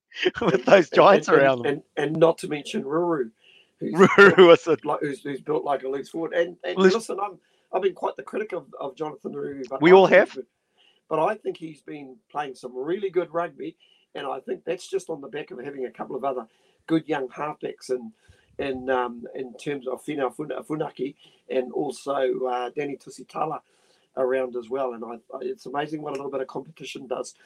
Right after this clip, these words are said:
Speaker 2: But no, fantastic. Um, if you were a, a member of the Sullivan family last night, you're probably better off if you were on the Auckland side. Of course, Ba-, the brother of, uh,
Speaker 1: Balin.
Speaker 2: Zahn Sullivan, Balin Sullivan played for Waikato,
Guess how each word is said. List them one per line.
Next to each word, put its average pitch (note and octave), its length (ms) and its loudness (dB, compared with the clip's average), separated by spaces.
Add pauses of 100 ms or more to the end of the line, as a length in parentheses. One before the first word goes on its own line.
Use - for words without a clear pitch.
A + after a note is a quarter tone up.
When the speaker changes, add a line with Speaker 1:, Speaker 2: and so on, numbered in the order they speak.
(280)
Speaker 2:
But - 160 -6
no, F3+ 160 4 (100)
fantastic. F#3+ 640 -2
Um, D3 360 -4 (520)
if D3 180 -10
you D#3+ 160 -4
were D3+ 280 -6
a, C#3+ 220 -10 (220)
a C3+ 80 -14
member E3 300 -8
of D#3 80 -8
the C#3+ 80 -16
Sullivan E3+ 460 -6
family F#3 400 -4
last F#3 260 -6
night, G#3 220 -6
you're D3 120 -14
probably D#3 240 -10
better D#3 300 -8
off D3 140 -14
if - 120 -20
you - 100 -20
were D#3 120 -6
on D#3 100 -12
the D3 100 -20
Auckland - 300 -12
side. F3 240 -6
Of D3 80 -16
course, - 260 -20 (440)
Ba-, D3 260 -6
the C3 340 -4
brother D3+ 320 -4
of, C3 140 -6 (120)
uh, C3+ 100 -4
Speaker 1:
Balin. D3 160 8 (100)
Speaker 2:
Zahn - 80 -14
Sullivan, C#3 340 -14 (280)
Balin E3 300 0 (380)
Sullivan C#3 340 -14
played D3 260 -16
for B2+ 120 -14
Waikato, C#3+ 500 -12